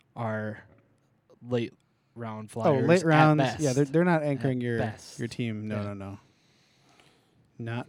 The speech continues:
Speaker 2: not this time for sure. But that does it for the additions,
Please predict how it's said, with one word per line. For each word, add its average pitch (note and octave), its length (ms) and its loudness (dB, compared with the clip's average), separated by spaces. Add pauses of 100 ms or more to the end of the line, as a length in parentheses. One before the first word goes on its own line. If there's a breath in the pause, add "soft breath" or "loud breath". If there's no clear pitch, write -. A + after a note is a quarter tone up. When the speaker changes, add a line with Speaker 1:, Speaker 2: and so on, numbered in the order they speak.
Speaker 2:
not C3 280 -6
this C3+ 220 -6
time G#2+ 340 -10
for A2 140 -12
sure. A2 500 -10 (960 soft breath)
But G3+ 160 8 (560)
that F3 240 0
does G3 180 6
it F#3+ 100 -2
for F3 200 4
the D3 400 6
additions, C#3+ 760 0